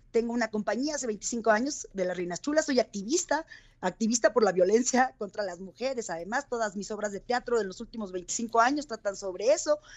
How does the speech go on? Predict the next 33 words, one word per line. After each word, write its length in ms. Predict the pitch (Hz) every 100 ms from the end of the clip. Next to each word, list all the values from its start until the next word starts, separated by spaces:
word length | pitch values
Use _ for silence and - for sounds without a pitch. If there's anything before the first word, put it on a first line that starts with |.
| - -
Soy 240 | - 226
una 160 | 233 208
mujer 240 | 190 233
que 80 | 240
ha 60 |
viajado 400 | 220 214 254 233
por 160 | 214 214
todo 180 | 240 240
el 80 | 226
mundo 300 | 269 269 240
llevando 400 | 220 226 247 240
la 100 | 208
bandera 380 | 202 214 233
del 120 | 214 190
feminismo 520 | 175 196 233 233 226
mexicano 640 | 208 - - 294 339 349 - _ _ _
a 100 | -
más 200 | 220 254
de 80 | 262
treinta 300 | - 220 208
y 20 |
siete 320 | 208 254 - 202
países. 640 | 185 160 156 151 - - _ _ _ _ - - _
Entonces, 400 | 349 294 403 415
bueno, 260 | 254 185 175
lo 140 | 180 180
que, 140 | 226 -
lo 180 | 220 247
que 80 | 277
pasó 320 | - 302 311 440
después 520 | 466 - 262 233 269 -
es 240 | 220 -
que 380 | - 262 269 285